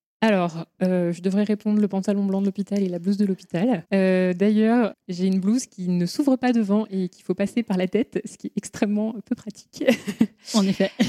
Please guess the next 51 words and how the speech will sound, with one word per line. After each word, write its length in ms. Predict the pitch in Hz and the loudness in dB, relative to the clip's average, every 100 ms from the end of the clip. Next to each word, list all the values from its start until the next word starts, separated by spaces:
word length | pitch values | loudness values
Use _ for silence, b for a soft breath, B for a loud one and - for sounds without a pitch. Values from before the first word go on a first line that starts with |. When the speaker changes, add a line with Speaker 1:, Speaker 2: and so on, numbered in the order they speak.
| 214 | 2
Speaker 1:
Euh, 600 | 190 185 190 190 190 190 - | 2 4 4 4 2 0 0
et 120 | 208 | -2
sinon, 580 | - 240 233 247 269 277 | -2 0 2 2 2 2
quand 160 | 226 | 2
je 60 | 208 | 0
mets 80 | 196 | 0
pas 100 | 208 | 0
le 60 | 214 | 2
pantalon 400 | 226 214 202 202 | 0 0 0 2
blanc, 440 | 202 208 240 233 196 | 2 2 2 0 -2
en 120 | 180 | 0
vrai, 180 | 180 214 | 2 2
moi, 140 | 208 | 2
je 80 | 190 | -2
suis 100 | - | -8
très 160 | - 185 | -6 -4
jean 200 | 190 190 | -2 0
basket 400 | 170 - 180 - | -2 -4 -6 -4
parce 240 | 160 - | -6 -6
que, 160 | - 165 | -6 -6
euh, 640 | 160 165 160 156 160 160 _ - | -4 -4 -2 -4 -4 -8 _ -8
déjà 500 | 185 220 226 226 233 | 0 0 2 2 0
parce 300 | - 190 - | -2 -6 -4
que, 340 | - 196 196 185 | 0 2 2 2
euh, 380 | 175 165 160 165 - | 0 0 0 -2 -4
quand 140 | 190 | -6
je 60 | - | -4
travaillais 320 | 185 180 185 | -2 0 0
en 100 | 180 | 0
néonat 300 | 180 196 202 | 0 2 0
pendant 220 | - 175 | -2 -6
mon 160 | 170 175 | -6 -6
internat, 420 | 190 185 180 185 | -4 -4 -2 -2
on 40 | 190 | -4
m'a 120 | 165 | -6
toujours 280 | - 180 185 | -8 -6 -4
dit : « 160 | 185 196 | -4 -2
Pas 120 | 196 | -4
de 40 | |
talons 260 | - 190 190 | -2 -2 0
parce 140 | 185 - | -2 -4
que 60 | |
ça 120 | 180 175 | -6 -4
fait 80 | 180 | -4
du 100 | 180 | -2
bruit 140 | 190 | -2
et 20 | |
ça 140 | 185 160 | -2 -4
perturbe 300 | 170 - 202 | -6 -4 -2
les 80 | 190 | 0
bébés. » 300 | 175 165 | 0 -2